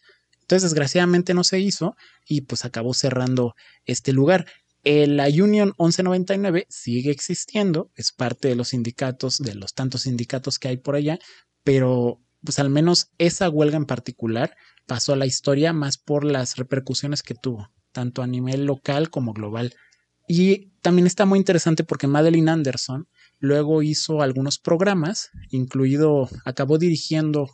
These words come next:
algunos programas de Plaza Sésamo, bueno, de Sesame Street en Estados Unidos, y de nuevo se enlazan las cosas, porque a pesar de que ella no dirigió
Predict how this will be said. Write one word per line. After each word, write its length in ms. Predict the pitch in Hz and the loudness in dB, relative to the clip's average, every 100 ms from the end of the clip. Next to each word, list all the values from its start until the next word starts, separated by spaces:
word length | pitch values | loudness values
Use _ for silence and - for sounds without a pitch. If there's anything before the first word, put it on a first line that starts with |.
| - | -8
algunos 360 | 127 131 147 | -6 -4 -6
programas 540 | - 131 135 147 147 127 | -4 -4 -2 -2 -2 -2
de 100 | 117 | -2
Plaza 340 | 139 139 151 | -2 -2 -4
Sésamo, 440 | - 185 185 151 | -4 -4 -2 -2
bueno, 220 | 131 165 135 | 0 0 -2
de 40 | |
Sesame 400 | - 139 180 139 | -4 -4 -4 -4
Street 400 | - - 143 160 - - - _ _ | -6 -6 -4 -4 -8 -20 -20 _ _
en 160 | 120 113 | -8 -8
Estados 420 | 117 - 135 139 | -6 -4 -2 -2
Unidos, 480 | 165 190 165 170 - _ _ | 0 2 2 0 -4 _ _
y 280 | - 202 226 | -2 0 0
de 160 | 214 160 | 2 4
nuevo 480 | 156 160 156 196 - | 6 4 4 2 0
se 180 | - 156 | -6 -4
enlazan 400 | 135 135 - 147 | -2 -2 -2 -2
las 180 | 143 - | -2 -2
cosas, 480 | - 175 123 180 - - _ _ - | 0 0 0 -4 -6 -18 _ _ -2
porque 240 | 156 - | 0 2
a 80 | 156 | 0
pesar 380 | 151 135 165 170 | 0 0 0 2
de 160 | 202 | 0
que 120 | - 185 | 0 0
ella 200 | 170 170 | 2 2
no 160 | 165 | 2
dirigió 720 | 151 151 135 - 143 147 139 | 2 0 -2 0 2 2 0